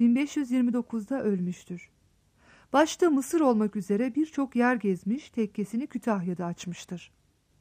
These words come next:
On üç. Derdirilik. Kurucusu Şeyh Şehabettin Ahmet'tir.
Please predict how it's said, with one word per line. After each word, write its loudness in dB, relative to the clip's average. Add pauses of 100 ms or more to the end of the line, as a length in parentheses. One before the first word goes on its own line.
(560)
On 6
üç. -2 (400)
Derdirilik. 4 (1160)
Kurucusu 2
Şeyh 0
Şehabettin 0
Ahmet'tir. 2